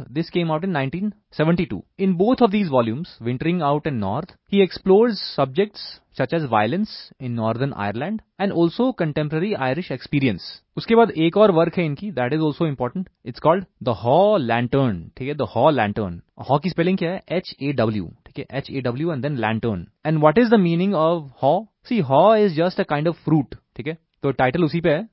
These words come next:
The Haw Lantern, ठीक है, this came out in nineteen eighty-seven। So, from an exam point of view, just remember that Seamus Heaney is a Irish poet and an award-winning poet। He has won the Nobel Prize for Literature। After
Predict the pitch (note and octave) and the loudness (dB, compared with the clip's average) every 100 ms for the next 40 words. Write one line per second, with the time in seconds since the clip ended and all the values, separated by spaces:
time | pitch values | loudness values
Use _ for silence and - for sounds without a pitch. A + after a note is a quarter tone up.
0 | - B2+ A#2+ B2+ F3+ D3 A#2 A2+ G#2 E2+ | -6 -4 2 4 6 6 2 0 -4 -6
1 | - B2+ D3+ E3+ - F3 D3+ D#3 G3 C#3 | -12 -12 -6 -4 -2 0 0 -2 -2 -4
2 | C3 E3+ F3+ A#2 - E3 A2+ G#2 E2 - | -4 -6 -8 -8 -8 -6 -4 -4 -6 -12
3 | _ - G#3+ B3 _ _ C3 D3+ G#3 F3+ | _ 2 2 0 _ _ 0 2 4 4
4 | F#3+ G3+ F#3+ F#3+ F3+ F#3+ C#3+ D3+ D#3+ D3 | 4 4 2 2 0 -2 -2 -2 -2 -2
5 | D3 F3+ A3+ _ C3 C3 E3+ F#3 A3+ E3+ | -2 -4 -8 _ -4 -2 0 2 2 0
6 | D#3+ F#3 E3+ G#3 - G#2+ C3+ - D#3 F3 | 0 0 0 -2 -4 -4 -4 -4 -4 -4
7 | - _ - C3+ F#3 A#2+ A#2 F3+ G#3 F3+ | -8 _ -8 -4 -2 -2 2 4 6 4
8 | E3+ C3 G2+ E2 - _ C3+ C#3+ B2+ D3+ | 4 0 -2 -2 -10 _ 0 0 2 2
9 | E3+ G#3 E3+ A#2 C3 C#3+ C#3 C#3 D3+ C#3+ | 2 0 -2 -2 -2 -2 -2 -2 -6 -6
10 | D#3+ F#3+ B3 - - A#2 F#3+ | -8 -10 -10 -10 -4 -2 2